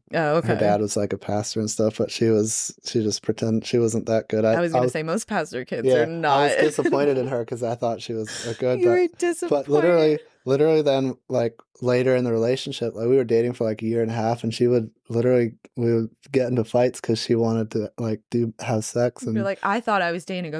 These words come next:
Speaker 2: Yeah.
Speaker 1: good, godly woman."
Speaker 2: Yeah, she
Speaker 1: <laughs>
Speaker 2: would, she'd get into fights 'cause I didn't wanna do anything, like, she just,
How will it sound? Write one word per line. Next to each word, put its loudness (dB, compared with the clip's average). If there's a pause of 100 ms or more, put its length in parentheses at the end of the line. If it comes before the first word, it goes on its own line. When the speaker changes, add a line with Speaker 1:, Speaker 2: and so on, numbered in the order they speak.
Speaker 2:
Yeah. 0
Speaker 1:
good, 2
godly 0
woman." 2
Speaker 2:
Yeah, 4
she 0
Speaker 1:
<laughs> 0
Speaker 2:
would, 2
she'd 0
get 2
into 0
fights 0
'cause -4
I 0
didn't -2
wanna 0
do 0
anything, -2
like, -4
she -2
just, -4